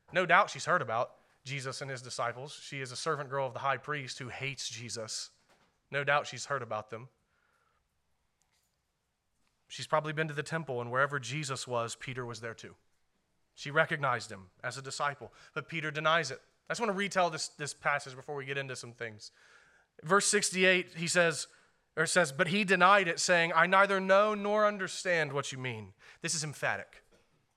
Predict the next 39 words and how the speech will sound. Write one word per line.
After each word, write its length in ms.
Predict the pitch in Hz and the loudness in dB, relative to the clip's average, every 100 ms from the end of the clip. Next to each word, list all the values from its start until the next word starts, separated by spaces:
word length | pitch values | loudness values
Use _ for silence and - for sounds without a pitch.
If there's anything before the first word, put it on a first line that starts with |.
| _ | _
This 140 | - 156 | -6 -2
is 100 | 170 | 0
emphatic 560 | 165 - 165 156 147 | 0 4 6 6 2
from 160 | - 135 | -4 -10
Peter 300 | 139 123 113 | -8 -8 -8
here. 180 | 110 107 | -8 -8
He's 140 | 151 | 0
saying, 240 | 180 160 143 - - - | 2 2 0 -14 -20 -2
he 60 | 196 | 2
has 180 | 170 | 2
no 260 | 170 180 196 | 4 4 4
knowledge 460 | 196 175 180 180 165 | 6 6 6 2 -2
of 100 | 143 | -4
Jesus 480 | 127 165 156 156 | -2 0 0 0
in 140 | 170 156 | 0 -2
any 300 | 160 165 165 | -4 -4 -2
way, 400 | 143 143 135 131 - - | 2 2 2 -4 -12 -2
whether 280 | 180 165 143 | 0 2 0
practical 640 | - 170 180 196 - 190 | 4 6 6 2 2 4
or 180 | 185 175 | 6 4
theoretical. 880 | 170 175 175 156 147 139 131 113 120 | 2 0 2 4 4 4 -2 -4 4
"I 160 | 196 | 6
neither 320 | 214 202 180 165 | 8 8 6 6
know 300 | 185 208 214 | 8 8 8
nor 300 | 196 196 196 | 4 6 6
understand 760 | 196 185 - 180 160 135 110 - - - | 4 -2 -4 -2 0 0 -4 -14 -20 -6
what 200 | 160 - | -2 -2
you 80 | 156 | -2
mean." 340 | 139 107 92 _ _ _ _ _ | -6 -8 -12 _ _ _ _ _
This 140 | 196 - | 0 4
question, 460 | 220 214 - 170 | 4 4 2 -4
he's 140 | 160 - | -4 2
trying 200 | 185 175 | 2 2
to 60 | |
say, 120 | 160 | -2
this 100 | 175 | -4
question 320 | - 202 196 180 | 6 6 6 -2
is 140 | 151 | 4
nonsensical. 920 | 180 190 180 202 196 - 160 127 104 | 6 6 4 2 2 0 -8 -8 -8